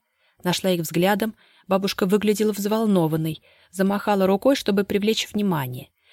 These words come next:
«Нужно срочно предупредить их. Оставаться здесь опасно. Сейдж что-то планирует».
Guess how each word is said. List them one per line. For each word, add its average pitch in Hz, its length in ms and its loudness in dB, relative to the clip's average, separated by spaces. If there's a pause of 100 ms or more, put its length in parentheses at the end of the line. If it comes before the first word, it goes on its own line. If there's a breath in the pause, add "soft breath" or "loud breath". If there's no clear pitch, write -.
(180 loud breath)
«Нужно 226 320 0
срочно 247 480 0
предупредить 214 800 0
их. - 200 -10 (240 loud breath)
Оставаться 180 560 -2
здесь 196 300 0
опасно. - 600 -6 (280 soft breath)
Сейдж 226 320 -2
что-то - 400 -2
планирует». 214 760 0